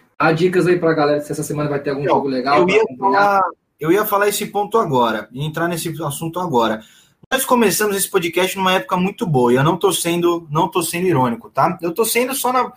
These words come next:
Speaker 2: né, só na parte do futebol americano, que não é muito legal, mas, é, no quesito dos outros esportes, pelo menos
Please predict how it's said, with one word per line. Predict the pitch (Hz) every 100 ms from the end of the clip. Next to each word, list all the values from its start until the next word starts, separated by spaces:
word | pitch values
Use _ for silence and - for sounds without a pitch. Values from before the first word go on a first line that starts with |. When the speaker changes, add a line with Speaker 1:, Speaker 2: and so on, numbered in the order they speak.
| - - - -
Speaker 2:
né, | 226
só | 233 226
na | 240
parte | 233 220
do |
futebol | 220 214
americano, | 208 190 185 196
que | 196
não | 196
é |
muito | 185 185 202
legal, | 185 127 110
mas, | 120 123 123 117 - - _ - _ _ _ -
é, | 131 127 123 123 120 113 110 107 110 - _ _ _
no | 131 139 156 165
quesito | 190 160 180 175
dos | 165
outros | 180 185
esportes, | 165 - 123 147 180 - -
pelo | 147 143
menos | 160 -